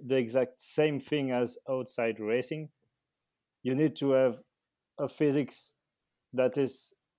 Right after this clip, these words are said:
kind of similar, but they could be different also. In the, like,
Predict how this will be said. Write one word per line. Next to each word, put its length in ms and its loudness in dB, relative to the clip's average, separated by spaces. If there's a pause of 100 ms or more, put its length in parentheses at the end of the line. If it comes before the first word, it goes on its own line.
(160)
kind 240 4
of 120 0
similar, 520 2
but 320 2
they 220 -6 (380)
could 240 -4
be 320 2 (160)
different 540 0
also. 440 0 (720)
In 100 -2
the, 840 -10
like, 280 0